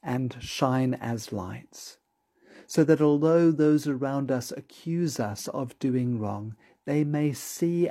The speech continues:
our good deeds, turn to God, and join us in glorifying Him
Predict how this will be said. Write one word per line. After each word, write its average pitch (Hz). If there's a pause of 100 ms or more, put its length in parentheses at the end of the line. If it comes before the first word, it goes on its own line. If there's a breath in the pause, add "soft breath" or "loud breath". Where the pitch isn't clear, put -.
our 139
good 127 (100)
deeds, 110 (580 soft breath)
turn 170
to 156
God, 110 (160)
and 127 (160)
join 139
us 101
in 131
glorifying 123
Him 107